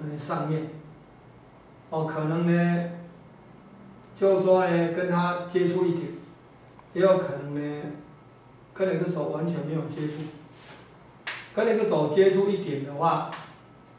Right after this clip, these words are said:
就是什么呢？就是判别式哈，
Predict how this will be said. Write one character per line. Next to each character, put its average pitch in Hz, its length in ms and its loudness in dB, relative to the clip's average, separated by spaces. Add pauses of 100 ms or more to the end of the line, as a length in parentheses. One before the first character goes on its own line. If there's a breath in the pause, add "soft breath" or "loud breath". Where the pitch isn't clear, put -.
(100)
就 185 220 4
是 165 120 2
什 151 120 -2
么 147 220 -4
呢？ 143 80 -6 (760)
就 190 140 0
是 185 140 4
判 175 320 2
别 151 160 0
式 165 240 -2
哈， 147 340 -4